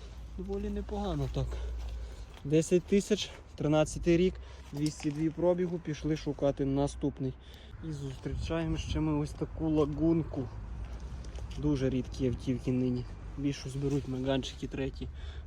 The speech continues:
Легкосплавний диск, босешка у нас, лінза, парктроник, противотуманка, все є, релінг є, складання є. Дев'ять шістсот п'ятдесят, двохлітровий дизель.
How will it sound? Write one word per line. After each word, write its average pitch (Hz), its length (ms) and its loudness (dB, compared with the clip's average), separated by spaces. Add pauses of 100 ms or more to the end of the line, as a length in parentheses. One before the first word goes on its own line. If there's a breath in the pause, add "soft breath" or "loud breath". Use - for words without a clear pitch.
(100)
Легкосплавний 135 800 -4
диск, 147 260 -2
босешка 143 580 -4
у 143 60 2
нас, 139 320 0 (500 loud breath)
лінза, 147 320 4
парктроник, 147 640 2 (260)
противотуманка, 147 1000 0
все 143 240 -2
є, 151 260 4
релінг 135 360 2 (120)
є, 165 260 4 (500 loud breath)
складання 139 680 2
є. 147 240 4
Дев'ять 156 360 6
шістсот 160 320 0
п'ятдесят, 156 540 4
двохлітровий 156 720 4
дизель. 139 340 2